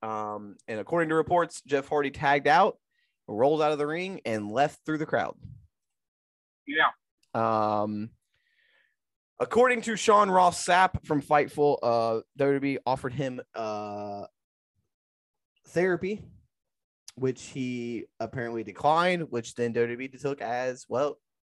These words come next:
Speaker 1: okay," and they released him.
Speaker 2: Well,
Speaker 1: Um,
Speaker 2: the thing is, okay, so we know his past history.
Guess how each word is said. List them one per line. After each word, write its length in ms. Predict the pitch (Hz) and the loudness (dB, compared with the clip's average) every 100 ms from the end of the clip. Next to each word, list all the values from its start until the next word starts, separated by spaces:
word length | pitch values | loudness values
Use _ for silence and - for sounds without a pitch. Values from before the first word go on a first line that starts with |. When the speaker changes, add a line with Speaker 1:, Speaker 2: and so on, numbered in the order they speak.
| _ _ - | _ _ -6
Speaker 1:
okay," 360 | 156 196 95 - | 0 0 0 -6
and 180 | 107 110 | -4 2
they 140 | 120 127 | 4 6
released 360 | 151 156 - | 6 6 2
him. 220 | 82 - - _ _ _ _ _ _ _ _ _ _ - | -4 -4 -16 _ _ _ _ _ _ _ _ _ _ 4
Speaker 2:
Well, 340 | 262 285 226 | 8 10 8
Speaker 1:
Um, 120 | 208 - | 6 4
Speaker 2:
the 120 | 214 - | 4 4
thing 180 | 339 | 4
is, 300 | 302 269 233 - 233 | 6 6 6 2 -2
okay, 220 | 247 226 - - | 2 2 0 2
so 240 | 247 226 - _ - - - - - | 4 4 -2 _ -20 -20 -20 -18 -2
we 120 | 220 | 0
know 240 | 254 277 277 | 4 4 4
his 100 | 240 - | 0 0
past 260 | 226 214 202 | 2 4 2
history. 380 | - 156 _ - | -6 -14 _ -20